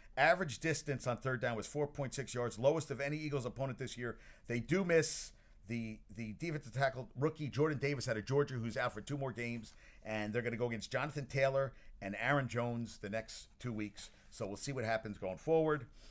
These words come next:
Yeah, first time trailing. Heinicke threw for two eleven and interception, but they're saying that, you know, he's the guy because listen to this stat. Since two thousand eighteen, starting quarterbacks for the,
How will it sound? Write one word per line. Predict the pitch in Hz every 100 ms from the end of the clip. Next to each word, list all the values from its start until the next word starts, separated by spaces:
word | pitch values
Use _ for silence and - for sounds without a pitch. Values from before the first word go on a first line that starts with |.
| - - - - -
Yeah, | 110 90 - - - - -
first | 131 113
time | 104 95
trailing. | 143 139 127
Heinicke | 127 156 143 127
threw | 120
for | 113
two | - 143
eleven | 127 123 117
and | 101
interception, | - - 139 - 139 - -
but | 117 113
they're | 185
saying | - 175 156 147
that, | 131 120 -
you | 110
know, | 120
he's | 104 185 135
the |
guy | 123 151 190 139 139 - - -
because | 135 151 147 -
listen | 156 214 190
to | 143
this | 165
stat. | - 107 80 - - - - - - -
Since | - 156 -
two | 233
thousand | 226 202 170
eighteen, | 180 160 175 151 139 123 - - - - - - - -
starting | - 180 185 -
quarterbacks | 190 185 151 151 147 - - - -
for | - 151 143 135 113 104
the, | 131 123 120 113